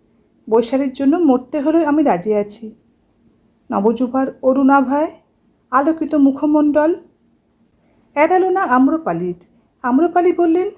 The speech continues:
"আমি বৈশালীকে ছাড়তে যেমন পারি না, তেমনি আমার অধিকার রয়েছে প্রেমিক নির্বাচন করার। হে মগধ শিরোমণি, আমারও বহুকালের ইচ্ছা আপনাকে প্রেমিক হিসেবে পাওয়ার।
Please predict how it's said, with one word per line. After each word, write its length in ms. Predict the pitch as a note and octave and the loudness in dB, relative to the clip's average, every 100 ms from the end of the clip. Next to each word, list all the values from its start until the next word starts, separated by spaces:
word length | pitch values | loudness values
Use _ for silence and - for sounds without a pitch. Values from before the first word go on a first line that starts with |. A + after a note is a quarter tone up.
| _ _ _ - | _ _ _ -4
"আমি 200 | D4 G4+ | 0 0
বৈশালীকে 680 | D4+ D4+ C#4+ F4 E4 E4 | 0 0 0 0 0 -2
ছাড়তে 440 | F4 - C#4+ - E4 | -6 -4 -6 -6 -6
যেমন 280 | E4 F4+ F4+ | -4 -4 -2
পারি 220 | A3+ C4+ | -2 -2
না, 180 | F4 C4+ | -2 -2
তেমনি 380 | C#4 C4+ D#4 | 0 2 4
আমার 220 | E4+ E4+ D#4 | 2 2 0
অধিকার 420 | A#3 C4+ - E4 | 0 -2 -4 -2
রয়েছে 300 | D#4 C#4 C#4+ | -2 -4 -10
প্রেমিক 420 | - C4 C#4 D#4 | -6 -2 -2 -2
নির্বাচন 520 | B3+ A3 A3+ G#3+ G#3+ G3 | -4 -4 -4 -4 -4 -4
করার। 320 | G3+ F#3+ G3 - _ _ _ _ _ | -4 -4 -6 -10 _ _ _ _ _
হে 100 | F#4 | 2
মগধ 360 | F4 B3+ C4+ D#4+ | 4 4 2 -4
শিরোমণি, 680 | - D4 D#4+ D#4 D4+ E4 - _ _ - | -6 -6 -4 -2 -2 -4 -10 _ _ -4
আমারও 320 | C#4+ E4+ F4+ | 0 2 0
বহুকালের 560 | D4 D4+ D#4+ E4 E4+ C4+ | 0 0 0 -2 -2 -4
ইচ্ছা 360 | C#4 - E4 | -8 -6 -4
আপনাকে 440 | D#4+ C4+ - D4 E4 | -2 -2 -4 -8 -8
প্রেমিক 400 | - B3+ D4 - | -2 0 0 -2
হিসেবে 340 | - - E4 | -12 -12 -8
পাওয়ার। 420 | C#4 F3+ F3+ F3+ | -2 0 0 -6